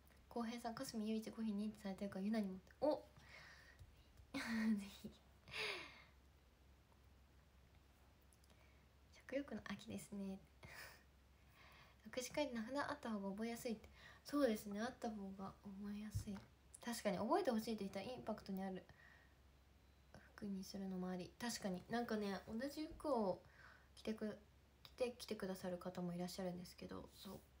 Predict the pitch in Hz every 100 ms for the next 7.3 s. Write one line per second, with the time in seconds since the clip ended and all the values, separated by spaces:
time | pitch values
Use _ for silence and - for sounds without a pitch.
0 | - - - - - - - - 262 277
1 | 277 - 185 175 180 180 190 185 185 190
2 | 185 - - - - - - - 226 -
3 | - - - - - 427 359 330 - 214
4 | 202 208 208 220 240 226 196 185 - 190
5 | 185 - - - 196 196 190 185 196 185
6 | 185 190 180 185 180 208 185 180 180 -
7 | 180 180